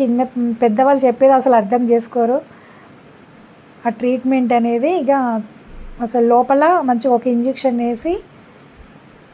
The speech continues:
దాంట్లో సిమెంట్ ఏదో పెట్టిండ్రనమాట. దానికి కూడా మనకు ఒక్కసారి అయిపోదు, అది రెండు మూడు సార్లు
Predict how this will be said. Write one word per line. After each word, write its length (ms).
దాంట్లో 360
సిమెంట్ 480
ఏదో 500
పెట్టిండ్రనమాట. 880
దానికి 420
కూడా 280
మనకు 300
ఒక్కసారి 400
అయిపోదు, 400
అది 180
రెండు 200
మూడు 160
సార్లు 460